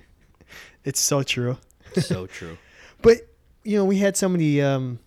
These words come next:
Speaker 1: say something nice on Twitter about us. You know,
Speaker 2: Mm-hmm.
Speaker 1: we asked what their favorite segment of two thousand nineteen, and they just said, "Minute one, episode one," because it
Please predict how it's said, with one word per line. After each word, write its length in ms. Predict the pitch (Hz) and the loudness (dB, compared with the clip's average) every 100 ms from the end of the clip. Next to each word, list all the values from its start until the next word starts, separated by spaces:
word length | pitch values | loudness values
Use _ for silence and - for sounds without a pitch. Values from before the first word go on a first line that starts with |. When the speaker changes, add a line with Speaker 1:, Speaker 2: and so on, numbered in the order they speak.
| _ _ _ _ _ _ - | _ _ _ _ _ _ -12
Speaker 1:
say 480 | - 151 147 135 - _ _ | -6 -2 0 -2 -6 _ _
something 380 | - 160 147 143 | -8 -6 -4 -4
nice 280 | 131 131 131 | -4 -4 -4
on 120 | 123 | -8
Twitter 440 | 113 143 139 123 - | -6 -4 -4 -6 -8
about 280 | 117 120 113 | -8 -6 -6
us. 320 | 110 - - _ | -8 -10 -14 _
You 100 | 101 | -12
know, 80 | 123 | -8
Speaker 2:
Mm-hmm. 80 | 120 | -4
Speaker 1:
we 100 | 127 | -4
asked 240 | 127 123 | -4 -6
what 120 | 127 120 | -10 -10
their 100 | 117 | -10
favorite 500 | - 117 113 110 - | -10 -10 -8 -10 -10
segment 420 | 117 110 113 110 | -10 -10 -12 -14
of 60 | |
two 120 | - 120 | -12 -10
thousand 260 | 113 113 | -8 -10
nineteen, 360 | 113 110 117 113 | -10 -12 -10 -10
and 100 | 113 | -10
they 100 | 120 | -10
just 180 | 123 - | -8 -8
said, 300 | 120 110 107 - _ _ _ _ - | -8 -12 -16 -20 _ _ _ _ -4
"Minute 260 | 151 147 | -2 0
one, 500 | 127 139 139 135 127 - | 0 -2 -2 -2 -4 -8
episode 440 | - 131 - 131 120 | -10 -8 -4 -4 -2
one," 280 | 123 123 120 | -4 -4 -6
because 300 | 120 127 | -6 -6
it 100 | 117 | -8